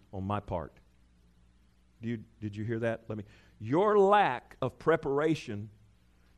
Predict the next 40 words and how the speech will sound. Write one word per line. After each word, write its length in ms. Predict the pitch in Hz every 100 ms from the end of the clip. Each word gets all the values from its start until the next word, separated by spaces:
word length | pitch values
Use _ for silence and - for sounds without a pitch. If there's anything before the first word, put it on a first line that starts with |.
| -
does 180 | 131
not 240 | 143 151 -
constitute 800 | - 165 180 - 127 - 131 127 - _ _ _
an 120 | 123
emergency 1000 | 117 117 143 180 135 117 - - 101 101 - _ _ _ _
on 160 | 110 110
my 140 | 117
part. 420 | - 110 82 - _ _ _ _ _ _
In 140 | 120
other 200 | 139 147
words, 200 | 143 143
and 120 | 143 139
that 140 | 151
goes 220 | 151 147
for, 300 | - 131 117 - _
and 120 | - 123
I'm 100 | 123
not 200 | 127 -
preaching 280 | 139 -
to 60 | 117
you, 140 | 139
I'm 80 | 139
saying 300 | 113 135 110 98 - -
adopt 460 | 113 95 143 170 -
that 180 | 123
in 80 | 117
your 160 | 117 127
life. 260 | 131 127
In 60 | 131
other 140 | 139
words, 220 | 139 139 120
if 100 | 120
a 60 |
person 520 | 104 - 185 - 139 131
won't 300 | 185 180 110
do, 300 | 107 98 123 - _ _ _ _ _ - - -
if 120 | 127
they 140 | 156
won't 400 | 139 143 196 220
pray, 480 | - 139 117 107 117